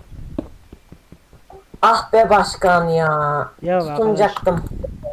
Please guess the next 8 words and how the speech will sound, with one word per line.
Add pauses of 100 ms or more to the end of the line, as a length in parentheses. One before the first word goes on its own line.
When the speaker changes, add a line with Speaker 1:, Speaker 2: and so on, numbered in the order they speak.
(840)
Speaker 2:
Oğlum
şuna,
şuna
video
da
bitirek
hadi
lan.